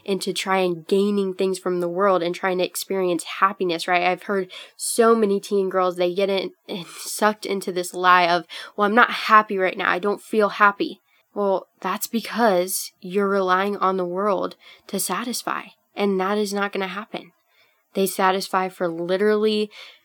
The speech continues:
you know, five minutes, and then it's gone again, and you have to do it all over again. But Jesus offers ultimate joy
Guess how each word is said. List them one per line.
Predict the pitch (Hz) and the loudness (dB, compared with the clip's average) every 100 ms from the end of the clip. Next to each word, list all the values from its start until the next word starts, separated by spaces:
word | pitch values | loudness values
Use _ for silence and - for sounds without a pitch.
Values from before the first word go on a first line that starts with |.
| _ _ - | _ _ -2
you | 196 | 0
know, | 185 180 185 180 _ _ | 2 2 0 -2 _ _
five | - 190 226 | -6 -2 -2
minutes, | 202 233 226 - - - - - | 0 2 2 0 -6 -10 -6 -2
and | 190 190 | 0 2
then | 185 | 0
it's | 202 196 | 0 -4
gone | - 202 254 | -8 -4 -4
again, | 196 165 170 | 0 -2 -2
and | 180 | -2
you | 185 | -4
have | 185 185 | -6 -8
to | 180 | -6
do | 190 | -2
it | 202 | 0
all | 185 202 | 2 2
over | 214 208 175 | 0 -2 -4
again. | 165 - - _ _ _ _ | -4 -10 -14 _ _ _ _
But | 190 196 | -2 -2
Jesus | 185 214 269 185 180 - - - _ | 0 0 2 2 -2 -6 -10 -12 _
offers | 190 190 196 - 202 190 - | -4 -4 -4 -2 0 -2 -2
ultimate | 185 196 240 262 262 | 2 2 2 0 -2
joy | 185 185 170 165 175 | -2 -2 0 0 -2